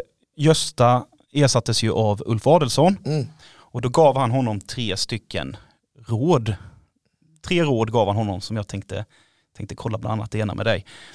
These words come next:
Speaker 1: Det var, var ödmjuk, lyssna på andra och var dig själv.
Speaker 2: Mm.
Speaker 1: Och jag som känner dig vet ju att du både är ödmjuk och att du definitivt är dig själv.
Speaker 2: Ja, snällt.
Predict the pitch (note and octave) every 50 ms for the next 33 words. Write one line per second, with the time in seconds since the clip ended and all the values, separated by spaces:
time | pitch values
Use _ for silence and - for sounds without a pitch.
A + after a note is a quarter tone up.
0 | - _ _ - C3 D3+ E3 B2+ - - - C3 B2+ D#3 F#3+ F#3 F3 E3 D#3 -
1 | E3 F3 E3+ D3+ B2 A#2 A2 A2 A2 G#2+ - _ - - - _ _ _ _ _
2 | _ A2+ A2+ - D3 - - - - G#2+ F#2+ F#2+ - - - - - A#2+ A#2 A#2
3 | A2 - - - - A2+ - _ _ _ G#2+ _ _ - A#2 A2 F#2+ - - -
4 | - - - - - - - A2 G#2 A2+ A#2+ B2 A2 G#2 F#2+ - C#3+ D#3+ A3 B3+
5 | G#3 C#3+ - _ _ _ _ _ _ _ - _ - _ _ _ _ _ A2+ A2
6 | - _ - - E2 D#2+ - - C3 D3 D3 C3+ - - C#3+ - - F3+ C#3 B2+
7 | B2+ C3+ C3+ D#3 D#3 D#3+ D#3 D#3 B2+ A2+ - - B2 - - A#2+ A#2 - - -
8 | B2 A#2 A#2 - _ C3 A#2 C3 C3+ A#2+ A2+ - - D2+ - - - C3+ D3+ D3
9 | A#2+ A2+ A#2+ C3+ D#3 F3+ F#3+ - - - - _ C3+ B2 A#2+ A#2+ - - - -
10 | A#2 A2+ - - A#2+ A2 A2 - B2 A2+ - - C3 B2+ B2 - - - C#3+ C3
11 | C#3 E3 E3 - - - C3+ B2+ A#2 A#2 A2 - - - B2 B2+ D#3+ A3 G#3+ G3
12 | - _ _ _ _ _ _ _ _ _ _ _ - D3 G3+ G3 - - - -
13 | - C#3+ - _ - -